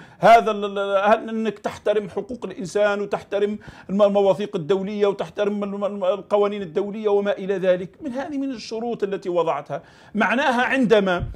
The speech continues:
يراك وفق المعايير ال-، الخاصة به و-، أو وفق المنظمات الناشطة في الجزائر ولا الناشطين الحقوقيين أوصلوا لهم ملفات، في هذه الحالة ي-، من، من،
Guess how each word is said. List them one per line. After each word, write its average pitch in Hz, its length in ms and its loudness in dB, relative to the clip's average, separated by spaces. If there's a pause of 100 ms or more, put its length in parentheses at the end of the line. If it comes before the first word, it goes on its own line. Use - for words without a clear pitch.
(160)
يراك 208 540 8 (380)
وفق 214 360 -2
المعايير 190 840 2 (140)
ال-، 160 180 -6
الخاصة 156 560 -2
به 147 400 -8 (280)
و-، 165 100 4
أو 185 500 6
وفق - 240 -4
المنظمات 175 840 2
الناشطة 156 840 -4
في 139 100 -10
الجزائر 143 640 2
ولا 156 460 0 (200)
الناشطين 175 600 -2
الحقوقيين 160 680 -10
أوصلوا 220 360 0
لهم 190 160 -2
ملفات، 226 500 2 (680)
في 180 220 -4
هذه 190 440 -2
الحالة 226 600 -4 (540)
ي-، 151 360 -4
من، 160 240 -8 (140)
من، 147 460 -10